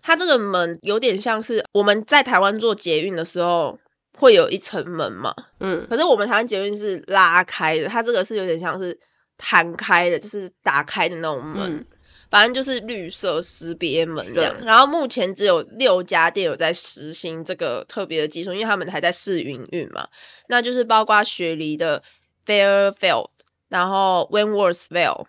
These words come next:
Speaker 1: 还有 Randwick，然后墨尔本的部分是 Moorabbin，还有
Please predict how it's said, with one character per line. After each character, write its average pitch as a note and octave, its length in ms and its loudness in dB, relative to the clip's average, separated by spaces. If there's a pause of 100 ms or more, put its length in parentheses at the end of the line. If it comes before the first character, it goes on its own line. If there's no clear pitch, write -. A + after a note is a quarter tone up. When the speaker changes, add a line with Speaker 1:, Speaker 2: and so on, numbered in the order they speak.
(140)
Speaker 1:
还 F#3+ 220 0
有 F3 300 4
Randwick， F#3+ 520 0 (440)
然 G3+ 120 4
后 A3 80 6
墨 C4+ 180 4
尔 G#3+ 60 4
本 G3+ 140 2
的 E3+ 100 2
部 G3+ 160 -2
分 G3 260 2
是 F#3+ 420 0 (200)
Moorabbin， G3+ 680 4 (360)
还 G3 140 0
有 F3 280 2